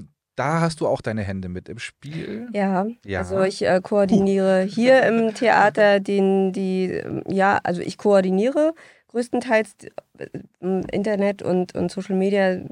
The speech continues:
Speaker 2: hört sich ja immer alles so la-, labidal und einfach an, aber für so ein Unternehmen ist das schon ziemlich aufwendig, zumal wir viele Kanäle bedienen.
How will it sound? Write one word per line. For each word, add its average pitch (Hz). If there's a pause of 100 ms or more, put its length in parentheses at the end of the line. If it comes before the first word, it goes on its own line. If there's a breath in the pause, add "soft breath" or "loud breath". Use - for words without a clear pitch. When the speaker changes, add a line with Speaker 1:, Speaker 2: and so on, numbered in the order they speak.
(200)
Speaker 2:
hört 196
sich 202
ja 196
immer 185
alles 185
so 190
la-, 185 (140)
labidal 196
und -
einfach 208
an, 196
aber 185 (500 loud breath)
für 208
so 196
ein 202
Unternehmen 202
ist 202
das 196
schon 196
ziemlich 208
aufwendig, 233
zumal 202
wir 202
viele 208
Kanäle 220
bedienen. 254